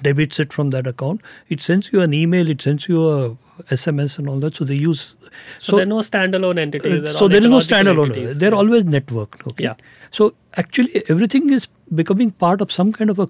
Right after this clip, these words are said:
Speaker 1: community.
Speaker 2: Yeah.
Speaker 1: Right? So are people forming communities. You know, for instance, what is Facebook?
Speaker 2: Yeah.
Speaker 1: They're forming communities now.
Speaker 2: Yeah.
Speaker 1: Okay. So if you look at community formation as the underlying principle of the current age,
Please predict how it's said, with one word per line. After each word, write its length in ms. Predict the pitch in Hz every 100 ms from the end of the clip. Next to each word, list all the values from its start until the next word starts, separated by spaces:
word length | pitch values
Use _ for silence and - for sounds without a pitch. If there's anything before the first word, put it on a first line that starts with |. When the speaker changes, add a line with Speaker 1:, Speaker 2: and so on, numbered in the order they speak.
| 127
Speaker 1:
community. 460 | 131 110 107 165 - _
Speaker 2:
Yeah. 160 | - 123 123
Speaker 1:
Right? 160 | - _ - - - -
So 260 | - 220
are 80 | 247
people 340 | - 220 202 240 240
forming 220 | 226 226 202
communities. 560 | 185 151 113 104 - -
You 60 | 123
know, 100 | 190
for 140 | 190 196
instance, 160 | 208 202
what 60 | 208 -
is 20 |
Facebook? 580 | 208 165 - 110 - _ _
Speaker 2:
Yeah. 180 | 156 139 - _ _
Speaker 1:
They're 160 | - 156
forming 200 | 208 226
communities 540 | 214 208 202 165 117 - 107
now. 80 | 117
Speaker 2:
Yeah. 200 | 131 - _ _
Speaker 1:
Okay. 140 | - 226 - - - - -
So 180 | 220 - _ _ 269
if 100 | -
you 60 | - 262
look 180 | 202
at 120 | 254 233 _
community 400 | 151 165 220 185 220
formation 560 | 170 156 170 180 180 202 -
as 420 | 147 143 - - _ _ -
the 120 | 143 -
underlying 440 | 139 160 180 180 160
principle 560 | 139 127 - - 170 185 -
of 100 | 135 -
the 40 |
current 400 | 127 131 135 123 120
age, 200 | 107